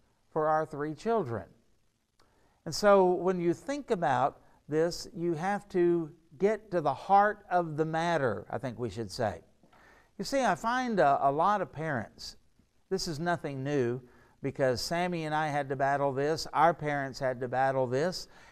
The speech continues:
and I watch young parents now in our church have to battle this as well.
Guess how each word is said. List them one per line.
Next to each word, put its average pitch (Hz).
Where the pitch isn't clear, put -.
and 220
I 202
watch 196
young 185
parents 175
now 175
in 160
our 160
church -
have 151
to 143
battle 139
this 135
as 120
well. 135